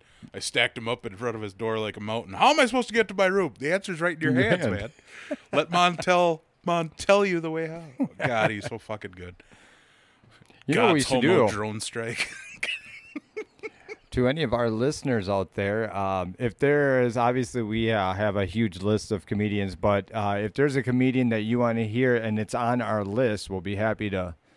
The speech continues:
Speaker 1: I've got a list of, like, a hundred and fifty comedians
Speaker 2: Yeah,
Speaker 1: because I'm
Speaker 2: so I'm,
Speaker 1: deep into stand-up,
Speaker 2: so I'm
Speaker 1: so.
Speaker 2: sure that, you know, whatever one you probably like, it's probably the same ones that we do. And so if it is,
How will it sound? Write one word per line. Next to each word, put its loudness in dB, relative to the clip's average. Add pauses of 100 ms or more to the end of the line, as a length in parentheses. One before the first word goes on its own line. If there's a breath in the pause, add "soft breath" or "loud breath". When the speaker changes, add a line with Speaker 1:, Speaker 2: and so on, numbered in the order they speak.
(880 soft breath)
Speaker 1:
I've 0
got 6
a 4
list -2
of, -6
like, -2
a -4
hundred -4
and -12
fifty -8
comedians -8
Speaker 2:
Yeah, 4
Speaker 1:
because -6
I'm -2
Speaker 2:
so 4
I'm, 6
Speaker 1:
deep -2
into -8
stand-up, -12
Speaker 2:
so -2
I'm 0
Speaker 1:
so. -6
Speaker 2:
sure 0
that, -2
you -2
know, 0
whatever 0
one -2
you -6
probably -2
like, -4
it's -6
probably -4
the -6
same -2
ones -4
that 0
we -2
do. -2
And -6
so 0 (280)
if -8
it 2
is, 2